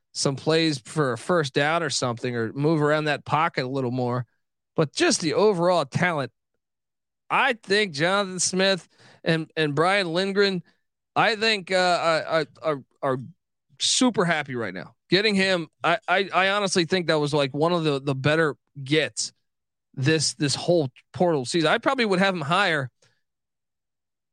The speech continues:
I probably think he's going to be higher than, than what I even am rated, rated as, but I, I have to take into account what he did at Clemson. So,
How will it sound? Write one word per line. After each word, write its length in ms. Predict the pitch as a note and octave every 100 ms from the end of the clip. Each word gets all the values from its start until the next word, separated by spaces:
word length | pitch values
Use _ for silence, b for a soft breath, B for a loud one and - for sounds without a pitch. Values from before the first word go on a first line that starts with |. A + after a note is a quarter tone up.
| _
I 100 | F#3+
probably 280 | A#3+ F#4 C4+
think 360 | - - D#4+ -
he's 180 | A#3+
going 300 | E3 G#3 A3
to 120 | G#3 F#3+
be 100 | F3
higher 480 | E3 F3 G2+ - - _ _ _ _ _ _ _ _ _ - _
than, 280 | D3+ D#3+ D#3+
than 220 | E3 D#3+
what 120 | F3+
I 60 | F3+
even 240 | F3 D#3+
am 180 | D3+ C3
rated, 480 | D3+ D#3+ C3+ B2 G2
rated 320 | - D#3+ D#3 B2+
as, 160 | A2+
but 120 | D3
I, 100 | D3
I 100 | D3
have 180 | C#3+ F3+
to 140 | - C#3 -
take 240 | F3+ E3
into 60 | C#3+
account 320 | B2 E3+ A#2+
what 80 | C#3
he 80 | C3
did 140 | B2+
at 80 | G#2+
Clemson. 420 | C#3 A#2+ - - _ b b b _ _
So, 420 | - D#3+ D3 A#2+